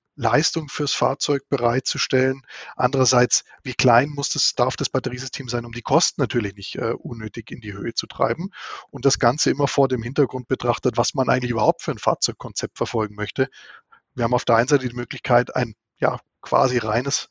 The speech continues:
Brennstoffzellenfahrzeug zu bauen mit einer sehr kompakten, kleinen Pufferbatterie. Auf der anderen Seite oder das andere Extrem wäre an der Stelle zum Beispiel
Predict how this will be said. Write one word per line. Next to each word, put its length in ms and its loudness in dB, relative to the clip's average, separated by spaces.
Brennstoffzellenfahrzeug 1080 -2
zu 120 -8
bauen 240 -6
mit 160 -14
einer 100 -8
sehr 160 2
kompakten, 580 -6
kleinen 380 -2
Pufferbatterie. 720 -2
Auf 120 -20
der 120 4
anderen 220 4
Seite 420 6
oder 140 -2
das 160 -2
andere 260 2
Extrem 540 -2
wäre 280 -2
an 80 -4
der 100 -6
Stelle 240 -4
zum 140 -8
Beispiel 440 -6